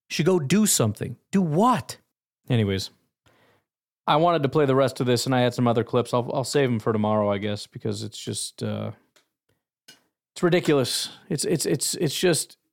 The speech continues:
and, and this is, this is the problem, because this is why the Packers are disliked.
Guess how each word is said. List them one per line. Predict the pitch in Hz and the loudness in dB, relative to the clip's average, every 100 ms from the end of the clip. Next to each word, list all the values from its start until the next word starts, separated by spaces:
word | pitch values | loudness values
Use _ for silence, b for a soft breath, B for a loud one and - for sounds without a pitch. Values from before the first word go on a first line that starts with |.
| _ | _
and, | 160 143 | -2 0
and | 170 190 | 0 0
this | 208 | 0
is, | 202 | -2
this | 196 208 | -2 -2
is | 220 | -2
the | 156 | -4
problem, | 180 190 202 147 | 0 2 2 0
because | 139 139 | 0 0
this | 160 180 | 0 0
is | 175 | -2
why | 139 143 147 143 | 0 0 2 2
the | 127 | 0
Packers | 147 143 139 127 | 0 0 0 -2
are | 120 | -2
disliked. | 120 110 135 147 139 - | -2 -2 0 2 0 -4